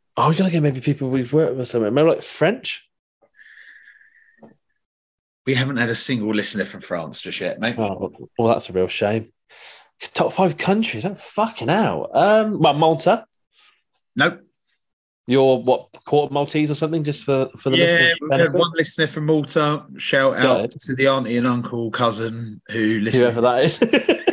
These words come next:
Speaker 2: Or just, like, the great follower, or the person who's on holiday in Malta could be the other one as
Speaker 1: Yeah,
Speaker 2: well.
Speaker 1: yeah, yeah, yeah, yeah.
Speaker 2: <laughs>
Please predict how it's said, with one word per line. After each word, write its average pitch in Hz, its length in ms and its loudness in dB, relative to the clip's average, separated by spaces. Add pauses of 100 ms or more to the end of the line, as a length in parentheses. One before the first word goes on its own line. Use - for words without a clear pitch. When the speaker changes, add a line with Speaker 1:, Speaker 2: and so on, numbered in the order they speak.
Speaker 2:
Or 175 140 4
just, - 240 -4
like, 147 300 4
the 143 100 0
great 147 260 2
follower, 131 480 2
or 143 160 -2
the 131 80 -4
person 143 360 0
who's 135 100 -4
on 139 100 -4
holiday 120 380 0
in 95 80 -10
Malta 92 320 -6
could 95 140 -8
be 90 100 -2
the 90 80 2
other 95 160 2
one 113 100 -6
as 131 120 4
Speaker 1:
Yeah, 131 80 6
Speaker 2:
well. 135 200 2
Speaker 1:
yeah, 131 120 2
yeah, 131 220 2
yeah, 127 200 0
yeah. 120 220 0
Speaker 2:
<laughs> - 320 -18